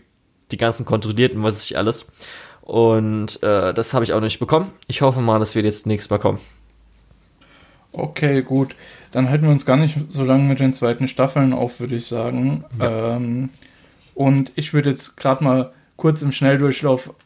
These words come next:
Speaker 2: abrechnen mit drei Sachen, die ich gesehen hab, die wirklich
Speaker 1: Mhm.
Speaker 2: schlecht waren. Also das, was ich vorher gesagt hab, war so ein bisschen, ja, okay, Shadow Verse war auch richtig schlecht, aber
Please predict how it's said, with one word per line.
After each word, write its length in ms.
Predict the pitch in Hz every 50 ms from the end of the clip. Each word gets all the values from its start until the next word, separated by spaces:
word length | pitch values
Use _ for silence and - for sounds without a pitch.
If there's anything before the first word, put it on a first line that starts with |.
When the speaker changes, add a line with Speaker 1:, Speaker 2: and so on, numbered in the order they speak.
| _ _ -
Speaker 2:
abrechnen 560 | 143 135 - - 147 135 123 - 139 131 127
mit 160 | 127 123 -
drei 180 | - 131 127 123
Sachen, 260 | 123 131 123 131 135
die 80 | 123 123
ich 140 | 123 - -
gesehen 300 | 135 127 123 120 120 127
hab, 200 | 127 127 - -
die 140 | 131 123 120
wirklich 460 | 123 123 120 - 123 117 113 - - _ _ _ -
Speaker 1:
Mhm. 300 | 123 117 110 117 107 101
Speaker 2:
schlecht 380 | 101 101 127 127 131 - - 131
waren. 280 | 120 117 117 117 - -
Also 240 | - 127 120 127 123
das, 200 | 123 143 139 - 151
was 120 | 135 -
ich 100 | 143 -
vorher 300 | - 185 202 196 190 190
gesagt 300 | 175 165 160 175 170 170
hab, 140 | 185 160 147
war 80 | 135 131
so 100 | 135 135
ein 100 | 131 127
bisschen, 320 | 127 127 - - 139 147 - - - - _ _ -
ja, 240 | 170 175 170 170 156
okay, 400 | 139 - - 147 143 147 147 147 - - _
Shadow 280 | - - 156 156 147 135
Verse 280 | 135 135 131 - 143
war 100 | 120 117
auch 240 | 131 135 143 135 - - 381 359
richtig 460 | 143 143 147 151 - - 151 143 -
schlecht, 320 | - - 147 143 147 147 143
aber 380 | 139 127 123 120 123 123 -